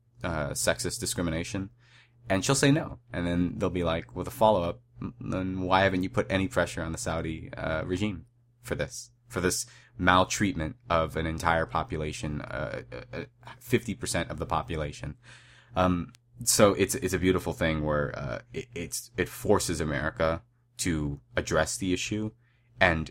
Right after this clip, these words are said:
if she doesn't have a good response, um, it's, it's gonna get a lot of, there is no good response to that. There is no <laughs> fucking good response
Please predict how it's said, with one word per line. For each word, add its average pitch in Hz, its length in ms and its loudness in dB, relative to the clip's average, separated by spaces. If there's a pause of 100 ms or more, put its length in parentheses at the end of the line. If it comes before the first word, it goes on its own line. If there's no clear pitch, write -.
(120)
if 104 120 2
she - 140 -2
doesn't 92 240 6
have 95 160 6
a 98 60 2
good 101 180 2
response, 113 640 0 (560)
um, 80 440 4 (760)
it's, - 320 6
it's 98 160 2
gonna 107 180 8
get 92 100 8
a - 20 10
lot 85 180 8
of, 78 80 2 (180)
there 123 140 10
is 123 240 8
no 104 140 6
good 87 240 4
response 80 400 -2
to - 60 -12
that. - 200 -10
There 98 140 -2
is 95 160 -2
no 113 60 6
<laughs> - 160 -2
fucking - 340 -6
good - 160 -4
response - 580 -4